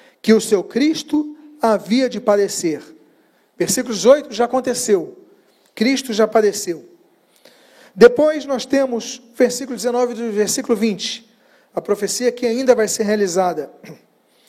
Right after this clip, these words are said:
Na continuação da pregação, <coughs>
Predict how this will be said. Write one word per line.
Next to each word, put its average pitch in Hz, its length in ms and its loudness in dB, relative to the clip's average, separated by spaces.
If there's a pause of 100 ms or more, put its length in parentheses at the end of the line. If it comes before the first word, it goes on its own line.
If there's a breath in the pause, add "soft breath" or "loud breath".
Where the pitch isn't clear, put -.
(440 soft breath)
Na 175 80 0
continuação 233 500 0
da 285 80 2
pregação, 254 680 -2 (600)
<coughs> - 60 -6